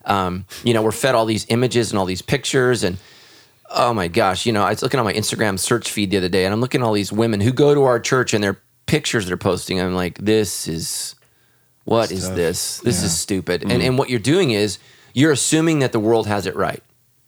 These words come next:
Speaker 1: You're, you're assuming that the world's got it figured out. I mean, every time I walk by the grocery store aisle, it's like, "Ten new exciting positions at Sex. This will drive her crazy." Really?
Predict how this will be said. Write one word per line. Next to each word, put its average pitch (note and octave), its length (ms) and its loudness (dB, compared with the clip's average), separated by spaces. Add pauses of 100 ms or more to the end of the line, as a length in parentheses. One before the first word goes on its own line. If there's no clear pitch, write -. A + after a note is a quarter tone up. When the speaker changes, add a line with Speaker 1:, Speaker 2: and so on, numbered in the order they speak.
(1040)
Speaker 1:
You're, D3 160 2
you're D3 120 2
assuming E3+ 440 2
that B2+ 100 0
the A2 80 2
world's A#2 340 2
got G#2 180 2
it - 100 -8
figured G2 300 0
out. E2+ 200 0 (380)
I - 40 2
mean, C3+ 200 2 (240)
every D#3 200 2
time D#3 200 0
I C3 40 2
walk A2+ 260 2
by A2+ 100 2
the G#2+ 80 -2
grocery G#2+ 280 0
store A2 220 0
aisle, G2 220 4
it's F#2+ 140 -4
like, D2 180 -4
"Ten D#3 280 2
new A#2+ 120 2
exciting G2+ 420 -2
positions F#2+ 400 -2
at D2 120 -4
Sex. - 300 -2
This G3+ 220 2
will G#2+ 100 -2
drive G2 260 0
her F#2+ 100 -6
crazy." E2 320 -4
Really? F3 440 2